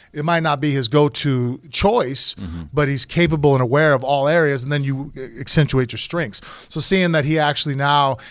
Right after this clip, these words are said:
Speaker 1: is developing takedowns, and, and Struve is such a long guy that at first you might sit there and go, "Well, yeah, it's easy to get under him." Yeah, it's easy to engage in a guy who's taller than you,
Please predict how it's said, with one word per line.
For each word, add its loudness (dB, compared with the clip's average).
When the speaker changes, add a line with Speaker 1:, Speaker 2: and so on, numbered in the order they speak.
Speaker 1:
is -4
developing 0
takedowns, 0
and, -6
and -4
Struve 0
is 2
such -2
a -2
long 4
guy 6
that 0
at -2
first 0
you 0
might 2
sit -2
there 0
and 0
go, 4
"Well, 0
yeah, 8
it's 0
easy -2
to -8
get -2
under 2
him." -4
Yeah, 6
it's -4
easy 2
to 2
engage 4
in 2
a -2
guy 6
who's 0
taller 2
than -2
you, -4